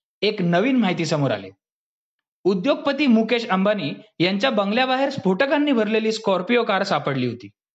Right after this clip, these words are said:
काही दिवसांनी त्या कारचा मालक मनसुख हिरेन याची पण हत्या करण्यात आली. एनआयएच्या तपासात कळवा स्थानक परिसरात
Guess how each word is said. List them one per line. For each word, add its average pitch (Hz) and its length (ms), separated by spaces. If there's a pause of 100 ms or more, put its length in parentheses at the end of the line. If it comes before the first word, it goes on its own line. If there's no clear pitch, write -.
(520)
काही 180 220
दिवसांनी 214 520 (360)
त्या 190 100
कारचा 202 360
मालक 202 400
मनसुख 180 420
हिरेन 185 400 (360)
याची 156 280
पण 254 180
हत्या 165 260
करण्यात 139 340
आली. 104 160 (880)
एनआयएच्या 240 720
तपासात 196 580 (380)
कळवा 220 320
स्थानक 233 360
परिसरात 208 420